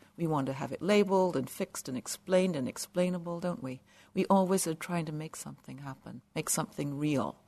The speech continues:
make something that we can then hang on to or relate to. It's the way we function.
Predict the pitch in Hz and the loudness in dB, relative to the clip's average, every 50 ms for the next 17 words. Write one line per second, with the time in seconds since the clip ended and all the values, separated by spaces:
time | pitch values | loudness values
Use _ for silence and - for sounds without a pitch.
0 | _ - - - - _ - 165 165 - - - 190 185 180 - - 185 180 170 | _ -20 -20 -20 -20 _ -2 -2 0 0 2 2 2 2 2 0 0 0 2 2
1 | 175 - - 165 165 - - 156 156 156 151 151 151 147 139 - - - - - | 2 2 2 0 0 0 -2 -2 -2 0 0 0 -2 -2 -4 -6 -12 -20 -12 -2
2 | - 180 185 190 190 180 160 147 139 139 - - 139 135 135 131 131 131 127 131 | 4 6 6 8 8 6 6 4 4 2 0 -2 -4 -2 -2 -2 -2 -4 -4 -6
3 | 131 127 - - - - - - 143 - _ _ _ _ _ _ _ _ _ _ | -6 -8 -10 -12 -14 -14 -14 -16 -16 -18 _ _ _ _ _ _ _ _ _ _
4 | _ _ _ _ - 175 - - - 185 170 165 185 185 202 214 208 - 185 180 | _ _ _ _ -4 -4 -2 -2 0 0 4 6 6 6 6 6 4 4 2 0
5 | - - - 185 180 190 - - - - 92 | 0 0 -2 -2 -2 -4 -8 -10 -12 -12 -16